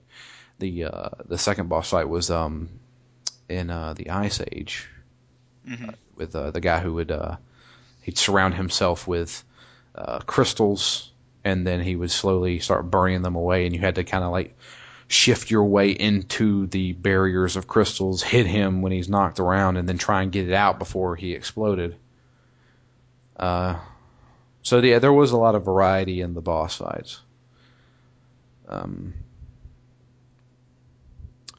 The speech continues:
Speaker 1: I, I don't know. Well, I mean, what, it, what, what else do you, what would you like to talk about, Matt?
Speaker 2: Well, I mean, I think it's interesting replaying this,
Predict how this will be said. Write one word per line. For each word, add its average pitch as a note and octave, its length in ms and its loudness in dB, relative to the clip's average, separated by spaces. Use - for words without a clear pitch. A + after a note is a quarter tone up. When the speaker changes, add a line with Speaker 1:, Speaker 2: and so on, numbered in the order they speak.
Speaker 1:
I, G2 220 -2
I F#2+ 140 -4
don't G2 180 0
know. A2 260 -4
Well, F#2+ 140 2
I D#2 100 4
mean, F#2 200 2
what, E2 140 0
it, F2 480 -2
what, A#2 200 6
what C#3+ 180 8
else D#3 260 6
do C3 80 0
you, C3+ 280 4
what C#3+ 240 6
would C#3+ 140 2
you D#3 120 2
like F#2 280 -2
to - 60 -18
talk - 280 -8
about, F#2 280 -8
Matt? F2 240 -8
Speaker 2:
Well, E3+ 120 6
I F#3+ 240 6
mean, G#3 140 2
I A3+ 100 6
think A#3+ 160 -2
it's G3 120 -4
interesting E3+ 400 -6
replaying C3+ 500 -4
this, C3 340 -6